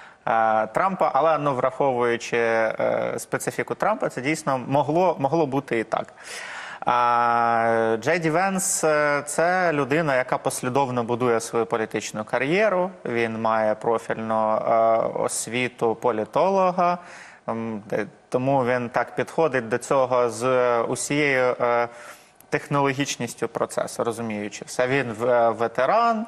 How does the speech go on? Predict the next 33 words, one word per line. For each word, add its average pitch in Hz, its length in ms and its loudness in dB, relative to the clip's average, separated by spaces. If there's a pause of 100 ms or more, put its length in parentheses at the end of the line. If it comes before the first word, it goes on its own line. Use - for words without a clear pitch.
що - 200 -4
йому, 175 300 0
звісно, 165 520 0
додатково 147 720 2
дає, 135 480 0 (460)
е, 120 340 4 (100)
перевагу, 127 760 2
е, 117 760 0
в 117 180 2
Штатах. - 460 -2
До 147 80 2
речі, 139 240 0
це - 120 -8
те, 131 160 0
що - 160 -4
нам 113 180 0
потрібно 110 420 -4
буде 110 440 0 (100)
п-, 113 100 -8
переймати 120 600 0
оцю 113 220 -4
культуру 110 420 -6
вшанування 113 520 -4
ветеранів, 156 460 -2
яка 123 220 -2
в 113 80 -8
Штатах - 400 -2 (460)
надзвичайно 113 640 0
потужна. 110 560 -6 (640)
Е, 117 540 2
ну 185 400 2
і, 143 540 0
е, 135 380 2